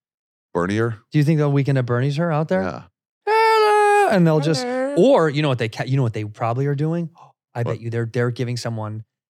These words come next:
Speaker 2: like, super high-end, expensive reconstructive surgery to look exactly like her
Speaker 1: Yeah.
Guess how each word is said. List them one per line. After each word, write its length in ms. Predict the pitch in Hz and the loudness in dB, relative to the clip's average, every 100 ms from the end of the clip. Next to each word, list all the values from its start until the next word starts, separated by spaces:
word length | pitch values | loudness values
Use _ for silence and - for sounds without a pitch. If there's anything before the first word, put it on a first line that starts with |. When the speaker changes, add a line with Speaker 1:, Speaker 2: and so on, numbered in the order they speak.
| - | -10
Speaker 2:
like, 180 | 110 - | -8 -6
super 460 | - - 151 139 127 | -6 -2 -2 -2 -4
high-end, 460 | 120 117 117 110 - - | -4 -4 -4 -6 -10 -14
expensive 400 | 117 127 120 110 | -8 -6 -6 -6
reconstructive 480 | 120 123 117 113 113 | -6 -6 -8 -8 -8
surgery 300 | 123 120 131 | -8 -6 -6
to 140 | 120 123 | -6 -6
look 200 | 117 120 | -6 -6
exactly 420 | 110 110 110 113 | -6 -6 -6 -10
like 240 | 107 117 | -8 -8
her 100 | 156 | -4
Speaker 1:
Yeah. 220 | 87 76 | -4 -4